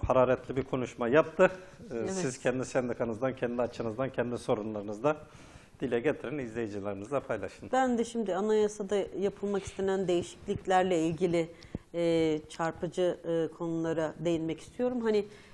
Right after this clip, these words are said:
Speaker 3: e, bizim hayır için, e, açıklayacak o kadar çok sebebimiz var ki, e, ama, e, onların evet için Metin hocamın dediği gibi, e, öteki hayır diyor, e, sen de hayır mı diyeceksinden başka söyleyecek bir şeyleri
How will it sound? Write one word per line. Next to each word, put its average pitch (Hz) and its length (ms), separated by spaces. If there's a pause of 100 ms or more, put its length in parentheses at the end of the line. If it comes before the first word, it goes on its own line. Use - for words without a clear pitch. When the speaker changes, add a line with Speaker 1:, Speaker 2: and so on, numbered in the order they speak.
(120)
Speaker 3:
e, 185 280
bizim 226 260
hayır 247 420
için, - 480
e, 185 40
açıklayacak 208 920
o 202 100
kadar 202 280
çok - 160
sebebimiz 202 520
var 269 240
ki, 185 200 (460)
e, 185 300
ama, 202 360 (160)
e, 180 40 (680)
onların 202 560
evet 233 280
için 196 360 (480)
Metin 175 260
hocamın 185 380
dediği 185 280
gibi, 175 300 (400)
e, 175 240 (140)
öteki 339 340
hayır 285 540
diyor, 226 260 (200)
e, 180 320
sen 247 540
de 233 80
hayır 254 360
mı 247 220
diyeceksinden 226 720
başka 175 300
söyleyecek 208 540
bir 208 60
şeyleri 185 500